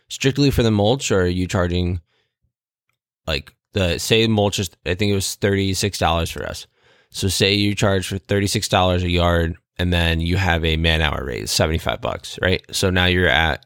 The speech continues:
like, one hundred and eleven. And then if there's anything else, you know, you can charge whatever you want. So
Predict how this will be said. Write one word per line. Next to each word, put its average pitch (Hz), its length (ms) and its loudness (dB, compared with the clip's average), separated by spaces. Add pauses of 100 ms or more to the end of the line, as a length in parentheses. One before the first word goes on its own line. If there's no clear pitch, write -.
like, 85 320 -4
one 95 220 0
hundred 90 240 0
and 85 100 0
eleven. 78 400 -4 (380)
And 101 100 0
then 98 80 4
if 95 60 2
there's 95 160 2
anything 98 300 2
else, 101 320 2
you 90 80 2
know, 78 180 -2 (240)
you 62 400 -6
can - 160 -2
charge 85 340 -2
whatever 78 200 -4
you 87 100 0
want. 117 220 2 (180)
So 85 300 -2